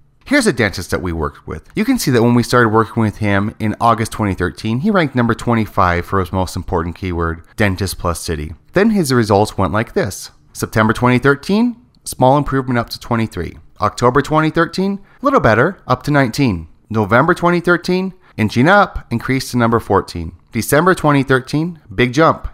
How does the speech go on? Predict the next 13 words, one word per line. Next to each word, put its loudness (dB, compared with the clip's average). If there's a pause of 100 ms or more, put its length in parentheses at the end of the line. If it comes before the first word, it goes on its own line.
increased -2
to -2
number 0
three. -10 (180)
January 4
twenty 0
fourteen, -2 (120)
another 2
jump, 0
increased -4
to 0
number 0
one. -8